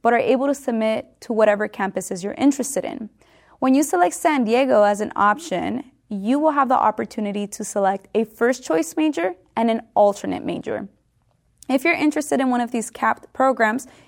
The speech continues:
it should be listed as your first choice major. We then recommend that you select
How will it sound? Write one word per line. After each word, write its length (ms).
it 140
should 200
be 140
listed 420
as 260
your 100
first 360
choice 340
major. 440
We 160
then 300
recommend 520
that 80
you 100
select 440